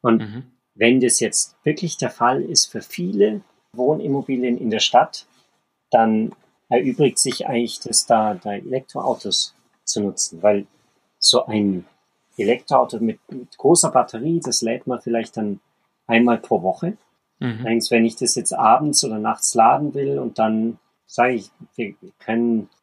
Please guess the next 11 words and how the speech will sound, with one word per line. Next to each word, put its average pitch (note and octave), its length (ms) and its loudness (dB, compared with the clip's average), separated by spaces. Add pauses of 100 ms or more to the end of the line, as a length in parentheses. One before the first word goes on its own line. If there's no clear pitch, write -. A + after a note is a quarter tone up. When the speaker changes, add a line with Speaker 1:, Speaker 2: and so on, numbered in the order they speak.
(120)
Speaker 1:
drei C#3 720 2
Autos C3 440 2
pro - 180 -4
Nacht G#2+ 320 -4
laden C3+ 520 2
und A#2 200 -8
dann G#2+ 320 -6 (120)
aber A2+ 180 -6
nur A2 140 0
jede G#2+ 320 -4
Nacht, B2 320 -2